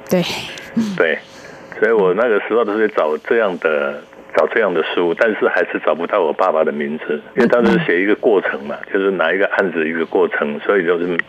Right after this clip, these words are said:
Speaker 2: 找不到我爸爸的名字，找不到我爸爸的死因。这一段这么长的时间，我妈妈也是一直告诫我不可以参与政治活动，
Speaker 1: 嗯。
Speaker 2: 不，不可以讨论时事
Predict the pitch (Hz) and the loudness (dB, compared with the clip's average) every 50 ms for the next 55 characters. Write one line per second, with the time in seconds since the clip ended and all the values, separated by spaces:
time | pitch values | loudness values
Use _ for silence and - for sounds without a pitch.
0 | - - 90 80 76 - - 113 110 85 - - - 101 87 80 78 78 73 76 | -4 0 2 2 2 2 2 2 2 2 2 2 2 2 2 2 2 0 0 -2
1 | 76 78 87 82 80 76 76 - 80 76 - 90 85 - 117 104 82 76 - - | -2 -4 -2 -2 -2 -2 0 0 0 0 2 2 2 2 2 2 2 0 0 0
2 | 104 95 - - 78 76 71 78 76 71 71 69 69 69 65 - - - - 71 | 0 2 2 2 0 0 0 0 0 0 0 -2 -4 -6 -6 -6 -6 -4 -2 -2
3 | 69 73 78 82 78 78 82 80 - - - - - - - - 139 135 139 127 | -2 -2 -2 -2 -2 -4 -6 -8 -12 -14 -16 -16 -14 -8 -2 0 2 2 2 2
4 | - 143 131 113 95 - - - - - - 143 - - 160 143 123 110 - 90 | 2 2 2 0 -2 -4 -10 -20 -12 -8 -8 -4 -2 0 2 2 2 2 2 0
5 | 85 92 92 - - 101 95 - - 110 113 117 117 113 107 90 92 104 113 117 | 0 0 0 -2 -2 -4 -4 -2 0 0 0 0 0 0 0 0 2 2 0 0
6 | 120 127 123 92 87 - - 107 117 101 98 92 - - 110 98 - 117 104 90 | 0 0 0 0 0 -2 -2 -4 -2 -2 -2 -2 0 0 0 0 2 2 2 2
7 | 80 80 - 104 98 - - 95 98 95 87 80 78 76 73 73 73 - - - | 2 2 2 0 -2 0 2 2 2 2 0 0 -2 -2 -2 -4 -4 -6 -12 -18
8 | - - - - - - - 92 90 90 87 80 73 71 67 67 - - - - | -20 -18 -14 -10 -6 -2 0 0 0 0 0 0 -2 -2 -4 -8 -10 -14 -16 -18
9 | - - - - - 107 101 90 - 95 87 - - - - - 95 87 76 71 | -20 -20 -14 -2 0 2 2 2 2 2 2 4 2 2 2 2 0 0 0 -4
10 | - - 220 190 170 160 160 156 - - - - - - 117 - - - - - | -4 0 2 2 4 2 0 -4 -10 -16 -20 -6 0 0 0 0 0 -2 0 0
11 | 107 - - 107 98 - - - 73 76 95 95 87 82 - - 78 76 76 - | 2 2 2 2 2 2 2 0 2 2 2 2 2 0 -2 -2 -2 -2 -2 0
12 | - 104 87 71 | 0 2 2 0